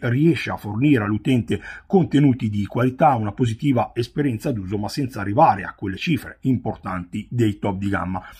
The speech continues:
Non sfugge a questa considerazione anche appunto questo Reno dodici Pro. Ehm, vi devo chiedere, eh, la pazienza di, ehm, non poter in questo momento fornire dei dati precisi, perché mentre sto girando questa recensione ci sono alcuni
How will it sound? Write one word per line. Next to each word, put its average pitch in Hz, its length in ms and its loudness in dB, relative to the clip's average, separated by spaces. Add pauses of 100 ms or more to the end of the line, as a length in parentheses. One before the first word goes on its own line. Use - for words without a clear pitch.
(180)
Non 165 120 6
sfugge 151 380 2
a - 20 -2
questa 143 260 -4
considerazione 131 640 -2
anche 113 440 -2
appunto 110 440 -4
questo 113 340 -4
Reno 110 340 0
dodici 104 380 0
Pro. 82 280 -10 (420)
Ehm, 139 580 6
vi 123 80 0
devo 135 200 4
chiedere, 123 760 4
eh, 117 220 -2 (120)
la 120 160 2
pazienza 123 540 0
di, 110 300 -2 (260)
ehm, 101 640 -2
non 131 240 4
poter 117 720 4
in 104 80 -2
questo - 260 -4
momento 127 340 4
fornire 127 480 4
dei 113 120 4
dati 131 260 2
precisi, 131 420 0
perché 107 200 -2
mentre 131 220 2
sto - 140 -4
girando 117 380 2
questa 113 540 0
recensione 123 520 0
ci 117 120 -6
sono 113 160 -4
alcuni 113 380 2